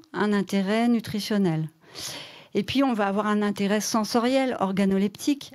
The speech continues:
La fermentation va entraîner des saveurs, des textures différentes.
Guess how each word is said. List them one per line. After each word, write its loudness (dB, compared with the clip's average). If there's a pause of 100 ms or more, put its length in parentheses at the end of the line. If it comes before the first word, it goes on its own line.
La 0
fermentation 0
va 0
entraîner 0
des -2
saveurs, 0
des -2
textures -4
différentes. 0